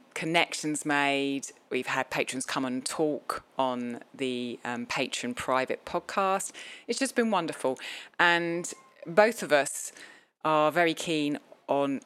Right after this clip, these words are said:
community building and supporting as much as possible those who are interested in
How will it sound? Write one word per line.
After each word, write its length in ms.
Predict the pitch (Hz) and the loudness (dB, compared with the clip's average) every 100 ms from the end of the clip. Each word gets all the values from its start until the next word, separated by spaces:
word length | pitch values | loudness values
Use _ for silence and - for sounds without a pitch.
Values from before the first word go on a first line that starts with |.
| _ | _
community 680 | - 156 139 139 131 - 135 131 | -10 -4 -2 -2 -4 -8 -10 -2
building 600 | 131 123 120 113 117 113 | 0 0 -2 -4 -6 -8
and 240 | - 131 131 | -4 -4 -4
supporting 720 | - - 156 156 - 151 143 | -6 -2 0 0 -2 -2 -2
as 120 | 123 | -2
much 200 | 165 - | -4 -4
as 100 | 175 | -8
possible 500 | - 143 - - 123 | -4 -6 -6 -10 -10
those 420 | 120 131 127 123 | -4 -2 -2 -4
who 320 | - 131 123 120 | -6 -6 -6 -4
are 160 | 120 120 | -4 -2
interested 720 | - - 147 - - 123 120 - - | -2 -4 -6 -8 -6 -6 -6 -12 -6
in 480 | 135 127 123 117 | -4 -4 -6 -8